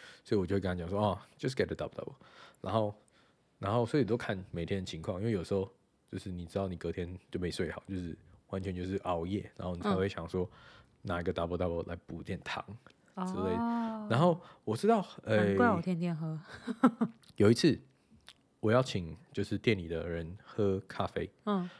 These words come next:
Speaker 1: 然后我就说，“I gonna get the coffee，然后 what do you guys want？”
Speaker 2: 嗯。
Speaker 1: 就是你要点什么，就大家就一起点嘛。然后就我请客，it's on me，然后我就去买。然后就我的，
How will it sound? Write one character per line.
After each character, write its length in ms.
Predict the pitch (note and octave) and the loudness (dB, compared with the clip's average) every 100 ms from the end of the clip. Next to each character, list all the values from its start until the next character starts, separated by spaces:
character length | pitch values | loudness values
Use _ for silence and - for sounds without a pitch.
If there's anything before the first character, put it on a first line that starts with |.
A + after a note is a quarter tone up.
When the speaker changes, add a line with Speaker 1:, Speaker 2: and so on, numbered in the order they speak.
| - | -4
Speaker 1:
然 100 | A2 | 0
后 20 | |
我 80 | A#2+ | 2
就 60 | A#2 | 2
说， 340 | A#2 A2 A2+ - _ _ - | 2 0 -4 -10 _ _ -10
“I 100 | - | 4
gonna 160 | B2+ E3 | 6 10
get 120 | B2 | 8
the 100 | - | 8
coffee， 420 | - F#2+ F2 E2 - | 2 2 4 0 0
然 160 | F2+ F2 | -2 0
后 160 | F2 - - | 0 -4 -2
what 120 | F#2+ | 2
do 60 | |
you 200 | F#2+ F#2 F2+ F#2 | 4 2 -2 -2
guys 180 | F2+ F2 | -2 -2
want？” 240 | F2+ F2 F2+ _ | -2 -4 -6 _
Speaker 2:
嗯。 240 | - G#3 F2 | 0 0 0
Speaker 1:
就 80 | |
是 100 | G2 | -4
你 120 | F#2 F2+ | -4 -2
要 100 | F#2 | -2
点 180 | E2+ | -2
什 100 | E2 | -4
么， 60 | E2 | -2
就 100 | G2+ | 2
大 60 | F#2 | 2
家 80 | |
就 140 | F#2 G#2+ | 0 -2
一 80 | G#2 | -2
起 100 | - | -6
点 160 | F2+ - | -6 -6
嘛。 80 | - - - - - | -14 -20 -20 -20 -10
然 120 | - F#2+ | -2 -2
后 40 | |
就 120 | F#2 | 0
我 100 | F2+ | -4
请 140 | F2 - | -4 -8
客， 180 | - - - _ _ - | -6 -6 -6 _ _ -6
it's 120 | G2 | -4
on 80 | F2+ | -2
me， 140 | F2+ - - | -4 -8 -8
然 120 | F2+ | -4
后 100 | F#2 | -4
我 80 | E2+ | -2
就 160 | F#2 | -2
去 160 | F#2 F2+ - | -2 -4 -6
买。 160 | G2 - - - - | -8 -10 -18 -20 -4
然 120 | - | 2
后 60 | G#2+ | 4
就 180 | A#2 A2 | 6 4
我 160 | - F2 | 4 0
的， 220 | F2+ | -2